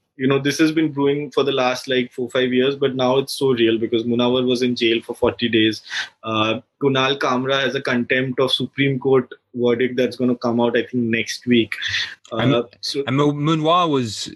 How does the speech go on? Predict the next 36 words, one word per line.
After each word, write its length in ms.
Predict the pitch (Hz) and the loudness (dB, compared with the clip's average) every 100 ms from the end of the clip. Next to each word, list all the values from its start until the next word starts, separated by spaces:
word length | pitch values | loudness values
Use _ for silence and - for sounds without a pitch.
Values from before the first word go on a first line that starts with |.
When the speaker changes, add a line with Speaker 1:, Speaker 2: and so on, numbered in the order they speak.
| - | -12
Speaker 2:
he's 280 | 101 131 | -2 0
gone 180 | - 127 | 2 0
into 260 | 117 107 104 | 0 -2 -4
prison 300 | - 110 107 | -4 -2 0
for 160 | 117 | -2
a 40 | 110 | -2
very 240 | 104 135 | 0 0
specific 600 | 131 - 117 123 - 110 | -2 -4 -4 -4 -2 -6
joke, 520 | - 120 113 104 - - - - - | -2 0 2 -2 -6 -8 -8 -6 -4
which 160 | 107 | 0
is, 120 | 110 | 2
is, 280 | 120 113 120 | 2 2 0
Speaker 1:
Mm. 120 | 113 | -2
Speaker 2:
am 60 | 120 | -4
I 80 | 123 | 0
right 180 | 135 131 | 2 0
in 80 | 120 | -2
thinking 180 | 120 | -2
it 40 | 120 | -2
was 100 | 107 | 0
even 300 | 135 123 120 | 0 0 -2
debatable 560 | 107 120 123 - 107 | -2 -2 -2 -2 -2
whether 300 | 107 110 107 | 0 0 2
he 80 | 120 | 2
even 220 | 113 110 | 0 -2
told 400 | 104 - 123 117 101 | -4 -2 0 0 -2
that 200 | 98 98 | -6 -2
joke 300 | 104 101 - | -2 -2 -4
at 120 | 95 | -6
that 200 | 98 - | -6 -6
time 200 | - 117 | -2 0
Speaker 1:
Yeah. 220 | 165 139 | 0 -2
Speaker 2:
in 80 | 110 | -4
that 160 | 101 - | -4 -4
club? 260 | 123 95 101 | -2 -2 0
Speaker 1:
Yeah. 260 | 170 156 | -2 -2